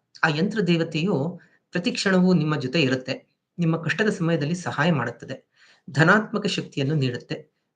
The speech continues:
ಮತ್ತು ನಿಮ್ಮನ್ನು ಸರಿಯಾದ ಮಾರ್ಗದಲ್ಲಿ ನಡೆಸುತ್ತೆ. ಇದು ದೇವನ-, ದೇವರನ್ನು ದೇವಸ್ಥಾನದಲ್ಲಿ ನೋಡುವುದು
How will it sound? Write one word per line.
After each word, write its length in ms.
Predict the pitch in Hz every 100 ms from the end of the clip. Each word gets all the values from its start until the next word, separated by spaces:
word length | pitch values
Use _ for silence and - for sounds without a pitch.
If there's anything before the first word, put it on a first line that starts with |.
| -
ಮತ್ತು 160 | 196
ನಿಮ್ಮನ್ನು 300 | 185 185 190
ಸರಿಯಾದ 420 | 175 143 165 202 170
ಮಾರ್ಗದಲ್ಲಿ 760 | 131 151 147 120 127 - - 143
ನಡೆಸುತ್ತೆ. 680 | 123 - - - - _ _ _ _ _ 220
ಇದು 480 | 214 180 - - _ _ _ _ 190 156 147
ದೇವನ-, 720 | 170 202 202 202 202 - 147
ದೇವರನ್ನು 760 | 175 190 190 185 190 - - -
ದೇವಸ್ಥಾನದಲ್ಲಿ 680 | 156 - - 190 190 190 180
ನೋಡುವುದು 680 | 156 165 160 165 180 -